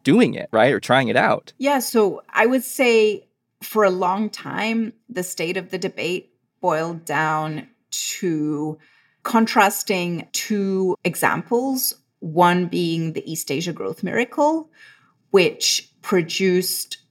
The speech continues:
Speaker 2: some of the most spectacular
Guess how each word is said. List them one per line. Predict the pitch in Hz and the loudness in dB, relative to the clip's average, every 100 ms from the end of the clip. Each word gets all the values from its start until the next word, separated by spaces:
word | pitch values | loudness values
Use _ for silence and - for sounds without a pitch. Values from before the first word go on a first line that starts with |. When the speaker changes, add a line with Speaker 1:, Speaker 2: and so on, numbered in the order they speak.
| _ | _
Speaker 2:
some | - - 208 185 | -8 2 4 4
of | 185 165 | 2 0
the | 175 170 160 151 - _ - | 2 4 6 4 0 _ -6
most | 180 175 | -4 -4
spectacular | - - - - 151 - 196 175 160 151 120 | -4 -6 -4 0 0 0 0 2 4 2 0